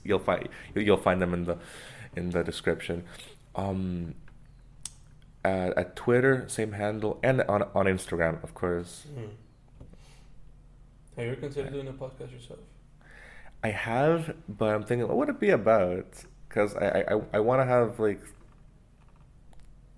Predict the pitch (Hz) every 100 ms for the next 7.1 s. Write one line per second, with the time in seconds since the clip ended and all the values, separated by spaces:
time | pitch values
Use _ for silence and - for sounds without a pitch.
0 | - - - - - - 104 120 123 127
1 | 127 - 117 120 120 120 - 117 - -
2 | - 101 104 101 - 101 104 95 101 98
3 | - 101 - 95 98 95 101 98 92 -
4 | 95 - 92 90 95 - - 151 113 -
5 | 98 101 - 135 131 113 101 95 92 95
6 | 92 98 92 92 98 101 95 87 98 95